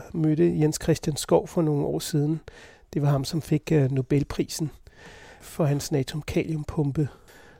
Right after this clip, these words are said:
Og, øh, han fortalte en historie om, meget fundamentalt om, øh, signaler og elektricitet. Fordi at alt liv er i virkeligheden elektrisk. Alle celler,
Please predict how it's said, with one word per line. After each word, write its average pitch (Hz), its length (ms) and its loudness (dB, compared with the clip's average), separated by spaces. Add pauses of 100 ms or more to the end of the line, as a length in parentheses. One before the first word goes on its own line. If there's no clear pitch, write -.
(160)
Og, 143 320 4
øh, 139 240 6
han 185 300 0
fortalte - 680 -2
en 160 140 -2
historie 180 720 0
om, 156 340 0 (760)
meget 165 320 4
fundamentalt 170 960 0
om, 151 320 0 (200)
øh, 151 180 0
signaler 165 560 2
og 160 360 0
elektricitet. - 960 -2 (380)
Fordi - 320 -4
at - 180 -4
alt - 320 -4
liv 196 240 0
er 156 160 -2
i 151 40 2
virkeligheden 165 460 -2
elektrisk. 147 520 -6 (100)
Alle 156 240 0
celler, 160 440 0